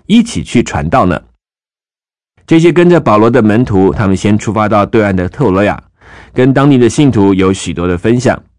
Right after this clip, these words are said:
也等着还有另外一批的门徒要到特罗亚来会合。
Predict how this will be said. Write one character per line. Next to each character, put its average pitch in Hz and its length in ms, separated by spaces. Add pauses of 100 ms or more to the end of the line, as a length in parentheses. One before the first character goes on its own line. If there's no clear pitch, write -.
(180)
也 147 160
等 120 200
着 101 80
还 117 160
有 117 100
另 170 200
外 180 140
一 131 100
批 127 140
的 110 160
门 92 220
徒 92 340
要 101 140
到 98 160
特 - 240
罗 87 160
亚 87 240
来 85 140
会 98 220
合。 80 260